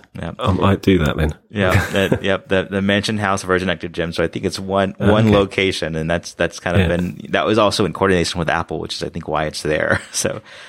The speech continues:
Speaker 1: um, but I, I have heard from,
Speaker 2: Ah.
Speaker 1: from, you know, readers of nine to five Mac and listeners of Happy Hour in this show that they've, they've seen, like, their Y M C A or their, their, you know, local gym, it, it, it, it appears. So I hope that in time it, it happens, and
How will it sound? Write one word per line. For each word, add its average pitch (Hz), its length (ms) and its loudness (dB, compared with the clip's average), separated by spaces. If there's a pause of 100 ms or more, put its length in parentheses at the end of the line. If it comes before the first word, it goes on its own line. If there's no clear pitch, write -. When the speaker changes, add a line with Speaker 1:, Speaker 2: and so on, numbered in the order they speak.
(140)
Speaker 1:
um, - 300 0
but 196 180 -2
I, - 60 0
I 208 40 0
have 254 180 2
heard 208 180 4
from, 85 140 2
Speaker 2:
Ah. - 60 -2
Speaker 1:
from, 120 400 0
you 120 100 -2
know, 104 220 0
readers 110 320 0
of 104 80 -8
nine 98 100 0
to 92 60 -6
five 98 140 -2
Mac 90 260 -2
and 92 100 0
listeners 85 360 -2
of 85 100 -4
Happy 87 320 -2
Hour 82 280 -2
in 82 120 -2
this 110 120 2
show 80 280 0
that 80 120 -2
they've, 80 240 -2
they've 87 240 0
seen, 87 380 0 (580)
like, 87 200 -8
their 113 220 4
Y 92 300 4
M 87 140 0
C 87 320 2
A 82 260 2
or 80 140 2
their, 90 180 4
their, 92 420 2 (120)
you 92 80 -4
know, 80 420 -8 (380)
local 98 460 0
gym, 85 440 0
it, 90 220 0
it, 82 220 -2
it, 95 220 0
it 95 120 2
appears. 85 500 0
So 95 100 -2
I 98 100 2
hope 165 320 2
that 95 160 2
in 82 120 0
time 80 520 0
it, 67 120 -8
it 78 100 -2
happens, 78 460 -4
and 80 260 -4